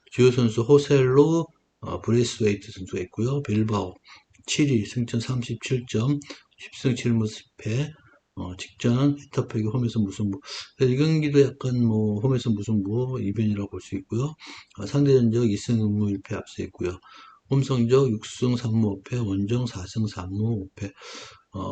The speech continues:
원정에서도 뭐, 나름 괜찮은 모습을 보여주고 있습니다. 주요 선수 산세트, 니코 윌리엄 선수가 있고요. 그래서 이번 경기에 빌바오가, 어, 직전에 헤타페하고 홈에서 무승부를 거뒀다 하더라도,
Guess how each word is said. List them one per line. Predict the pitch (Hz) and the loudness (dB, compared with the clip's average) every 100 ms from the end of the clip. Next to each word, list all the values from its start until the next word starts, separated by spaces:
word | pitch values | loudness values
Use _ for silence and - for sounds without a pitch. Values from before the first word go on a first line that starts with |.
| - | -6
원정에서도 | 95 117 151 147 147 131 | 0 2 2 0 -2 -2
뭐, | 113 | -2
나름 | 101 110 110 | -2 -2 -2
괜찮은 | 98 - 123 110 | -4 -6 -2 0
모습을 | 98 98 104 - | -2 -2 -6 -4
보여주고 | 95 98 98 | -8 -6 -8
있습니다. | 98 104 95 87 92 123 _ _ _ _ _ _ _ _ _ _ _ _ _ _ - - - - _ _ | -6 -6 -6 -8 -8 -10 _ _ _ _ _ _ _ _ _ _ _ _ _ _ -20 -20 -20 -20 _ _
주요 | - 117 | -2 0
선수 | 117 120 110 104 135 139 | 0 0 0 0 0 -2
산세트, | 139 135 123 120 - 82 95 | 0 -4 -4 -8 -8 -12 -10
니코 | 101 - 110 | -8 -2 0
윌리엄 | 98 104 104 | 0 -2 -4
선수가 | 107 98 - - | -8 -8 -6 -8
있고요. | - 85 85 _ - - - | -8 -10 -10 _ -20 -20 -10
그래서 | 110 - | -8 0
이번 | 117 127 | 0 0
경기에 | 131 107 101 117 104 | 0 -2 0 -2 -2
빌바오가, | 110 120 120 123 113 110 120 - - _ _ - | 0 0 0 0 0 -4 -4 -8 -20 _ _ -18
어, | 101 107 | -12 -10
직전에 | - 120 156 147 | -10 -6 0 2
헤타페하고 | 143 147 160 156 147 131 127 123 | 0 0 -4 -2 -2 0 0 0
홈에서 | 151 143 135 | 0 -2 -2
무승부를 | 107 104 131 127 131 | -4 -2 -2 2 0
거뒀다 | 123 107 117 131 | 0 -4 -4 -4
하더라도, | 131 120 95 - 135 | -4 -4 -6 -4 -4